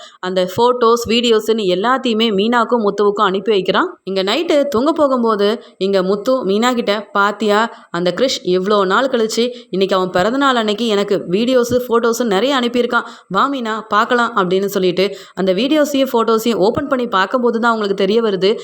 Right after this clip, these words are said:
இன்னைக்கு ரோஹிணி கிரிஷை பார்க்கறதுக்கு அங்க வீட்டுக்கு போயிருக்காங்க. அவங்க கேக் வெட்டியிருக்காங்க,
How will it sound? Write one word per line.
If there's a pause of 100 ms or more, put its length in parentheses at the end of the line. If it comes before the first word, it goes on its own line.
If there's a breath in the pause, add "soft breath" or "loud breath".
(200 loud breath)
இன்னைக்கு
ரோஹிணி
கிரிஷை
பார்க்கறதுக்கு
அங்க
வீட்டுக்கு
போயிருக்காங்க. (260 loud breath)
அவங்க
கேக்
வெட்டியிருக்காங்க,